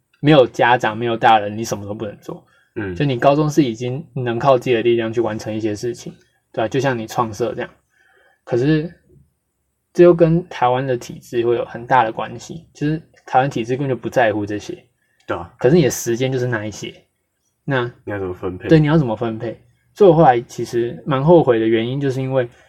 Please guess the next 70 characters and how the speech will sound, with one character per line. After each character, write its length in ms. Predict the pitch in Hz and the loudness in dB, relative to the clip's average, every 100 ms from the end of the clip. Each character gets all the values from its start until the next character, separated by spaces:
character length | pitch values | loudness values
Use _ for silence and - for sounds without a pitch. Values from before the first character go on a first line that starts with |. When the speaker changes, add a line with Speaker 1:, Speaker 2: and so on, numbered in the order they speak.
| _ - | _ 0
Speaker 1:
假 140 | 113 | 2
设 120 | 185 | 6
我 120 | 151 | 6
高 240 | 120 131 135 | 6 4 4
中 200 | 135 131 | 2 -2
就 120 | 135 | -4
是 160 | 127 120 | -4 -4
什 160 | 120 | -4
么 80 | 110 | -4
社 160 | 110 139 | -2 -2
团 160 | 110 | -2
都 80 | 113 | -2
没 100 | 120 | -2
有 80 | 110 | -4
参 240 | 120 110 | -6 -10
加， 260 | 117 113 - _ _ | -10 -10 -12 _ _
我 100 | 123 | -2
就 80 | 131 | 0
真 140 | 147 151 | 2 2
的 100 | 135 | 4
把 140 | 120 | 4
我 120 | 110 | 4
人 220 | 110 104 | 0 -4
生 160 | 107 110 | -8 -6
都 100 | 113 | -4
砸 160 | 117 110 | -2 0
在 100 | 113 | -2
读 180 | 110 107 | -4 -8
书 160 | 110 | -8
上 180 | 110 110 | -6 -8
面， 160 | 113 117 _ _ _ _ _ _ _ | -10 -14 _ _ _ _ _ _ _
就 120 | - 127 | -8 -4
是 280 | 123 123 - _ | -2 -4 -8 _
或 260 | - 160 | 4 4
许 160 | 131 113 | 4 -2
我， 320 | 104 104 - - _ _ _ | -2 -6 -8 -16 _ _ _
我 180 | 123 117 | -2 2
用， 280 | 131 139 - - | 2 0 -8 -16
我 100 | 123 | -4
可 160 | 147 | -2
以 80 | 135 | -2
直 160 | 120 113 | -2 0
接 180 | 117 | 2
用 300 | 120 117 117 | 2 0 -4
什 200 | 110 - | -8 -14
么 380 | 104 107 117 - _ _ | -12 -12 -14 -20 _ _
繁 260 | - 110 113 | -6 -4 -4
星 340 | 110 113 117 - _ _ _ | -6 -8 -8 -16 _ _ _
的 120 | 117 | -6
方 260 | 110 113 110 | -4 -4 -6
式， 220 | 117 104 - _ _ _ | -10 -12 -16 _ _ _
就 100 | - | 0
可 140 | 160 151 | 2 2
以 60 | |
直 120 | 120 113 | 2 0
接 120 | 120 | 0
上 180 | 120 117 | -2 -4
一 60 | |
间 140 | 113 110 | -4 -4
比 100 | 113 | -4
较 120 | 113 | -4
好 140 | 110 | -4
的 80 | 113 | -6
大-， 160 | 120 - _ _ | -10 -12 _ _
比 100 | - | 4
较 100 | 123 | 4
好 120 | 135 | 4
的 80 | 107 | 2
大 220 | 110 110 | 0 -4
学， 180 | 117 - | -4 -12